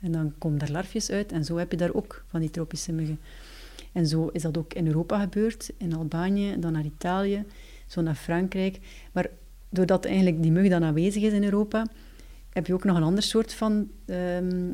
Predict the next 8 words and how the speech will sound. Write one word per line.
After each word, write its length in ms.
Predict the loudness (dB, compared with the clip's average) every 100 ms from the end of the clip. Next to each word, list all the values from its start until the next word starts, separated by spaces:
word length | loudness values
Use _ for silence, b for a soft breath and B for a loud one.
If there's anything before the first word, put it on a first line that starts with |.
| -2
verspreiding, 680 | -2 -2 -2 0 2 2 0
dus 180 | 0 0
eigenlijk 280 | 2 2 0
via 220 | 0 0
de 100 | 0
auto. 480 | 0 -2 -2 -4 -4
Dus 380 | -6 -6 -6 -6 B B B B B
die, 160 | -4